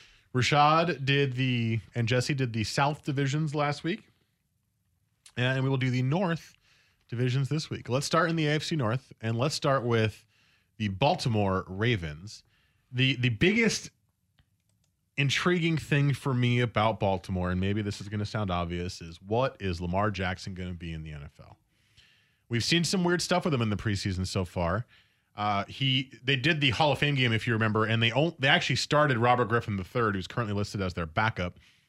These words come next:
over Lamar Jackson. They brought Lamar Jackson in, uh, as well in that game. We've also seen reports that in practice,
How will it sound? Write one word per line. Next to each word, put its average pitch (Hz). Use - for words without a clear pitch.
over 104
Lamar 98
Jackson. 101
They 110
brought 147
Lamar 139
Jackson 110
in, 165
uh, 110
as 101
well 147
in 143
that 143
game. 139
We've 123
also 147
seen 143
reports 135
that 131
in 113
practice, 120